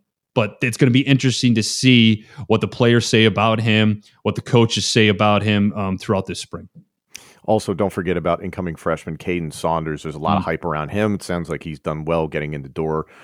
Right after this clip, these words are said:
Speaker 2: uh, with the program altogether. So it's just a matter of, hey, does he hit the field often in twenty twenty-two? And maybe that's some of that competition, uh, that Malik and company are feeling. Um, to Mitchell Tinsley, eighty-seven catches, fourteen hundred yards,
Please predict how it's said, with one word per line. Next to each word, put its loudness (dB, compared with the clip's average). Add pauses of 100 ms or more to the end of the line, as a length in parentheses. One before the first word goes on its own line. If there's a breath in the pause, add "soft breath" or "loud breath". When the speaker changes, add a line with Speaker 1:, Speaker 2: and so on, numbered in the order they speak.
(140 soft breath)
Speaker 2:
uh, -2
with -4
the -14
program 2
altogether. 2
So -6
it's -10
just -12
a -8
matter -4
of, -6
hey, -2
does -6
he -8
hit -8
the -10
field 2
often 0
in -2
twenty -6
twenty-two? -2
And -2
maybe -4
that's -8
some -8
of -6
that -6
competition, -8 (340 soft breath)
uh, -4
that -6
Malik -8
and -8
company -6
are -10
feeling. 0 (100)
Um, -6
to -4
Mitchell 0
Tinsley, -4 (380)
eighty-seven 2
catches, -2 (240)
fourteen 0
hundred 0
yards, -2